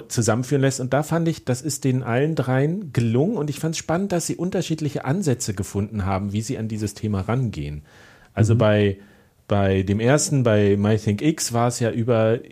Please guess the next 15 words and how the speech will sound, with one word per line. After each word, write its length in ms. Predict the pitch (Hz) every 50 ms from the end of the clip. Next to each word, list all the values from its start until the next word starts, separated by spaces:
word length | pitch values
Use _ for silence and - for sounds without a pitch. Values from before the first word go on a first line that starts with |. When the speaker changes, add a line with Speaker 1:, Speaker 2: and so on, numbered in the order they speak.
| 71 _ _ _ _ _ _ _ _ _ -
Speaker 1:
erstmal 320 | - 131 131 131 - 127 120
ganz 300 | 117 123 139 135 - 131
lange 360 | 120 120 127 127 123 120 123
nur 520 | 127 131 123 123 131 135 139 135 131 127
über 240 | - 135 120 120 117
diese 240 | 117 120 113 113 113
Megazahl 1080 | 113 110 113 123 139 151 151 143 131 123 - - - 123 113 110 113 117 120 127 131
von 460 | 123 127 123 120 117 120 117 117 120 120
über 220 | 135 131 139 131
einer 160 | 120 120 113
Billion, 580 | 107 120 117 113 113 117 120 123 131 127 120 120
eins 240 | 107 113 123 120 -
Komma 220 | - 113 113 110
vier 200 | 107 - 113 110
Billionen, 640 | 110 110 104 104 107 107 113 113 110 113 117 117